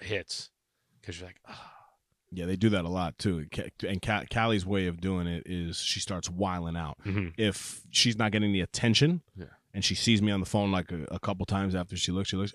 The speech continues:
Speaker 2: she
Speaker 1: Yeah.
Speaker 2: literally starts, like, screaming and running around
Speaker 1: <laughs> Yeah,
Speaker 2: crazy.
Speaker 1: yeah.
Speaker 2: But it's very smart. I mean, it, it,
Speaker 1: Yeah.
Speaker 2: it's very smart in her two-year-old brain because she's getting then what she wants. And then
Speaker 1: Yeah.
Speaker 2: I realize,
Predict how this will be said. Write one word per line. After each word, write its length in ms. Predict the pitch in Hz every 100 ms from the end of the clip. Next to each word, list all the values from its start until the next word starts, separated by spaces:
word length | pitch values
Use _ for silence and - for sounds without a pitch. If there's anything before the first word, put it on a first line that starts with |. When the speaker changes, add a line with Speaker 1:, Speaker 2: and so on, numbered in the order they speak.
| -
Speaker 2:
she 160 | -
Speaker 1:
Yeah. 60 | 101
Speaker 2:
literally 300 | 101 92 85
starts, 360 | 80 87 82 -
like, 160 | 82
screaming 440 | - - 113 92 87
and 140 | 90
running 220 | 90 87
around 240 | 90 87 82
Speaker 1:
<laughs> 80 |
Yeah, 80 | 98
Speaker 2:
crazy. 220 | 95 98
Speaker 1:
yeah. 100 | 90 - - _
Speaker 2:
But 100 | 131
it's 160 | 131 -
very 200 | 151 202
smart. 460 | - 110 147 67 -
I 60 |
mean, 160 | 92 95
it, 180 | 92 82
it, 140 | 95
Speaker 1:
Yeah. 100 | 92 85
Speaker 2:
it's 160 | 95
very 180 | 120 147
smart 260 | - 135 113
in 40 |
her 300 | 101 117 98 -
two-year-old 540 | - 117 101 92 85 85
brain 260 | 110 98
because 220 | 87 92
she's 160 | 90 90
getting 260 | 101 101 92
then 140 | 92
what 100 | 87
she 100 | -
wants. 220 | 98 104
And 120 | 92
then 40 | 110
Speaker 1:
Yeah. 40 | 104
Speaker 2:
I 120 | 123
realize, 400 | 143 113 95 85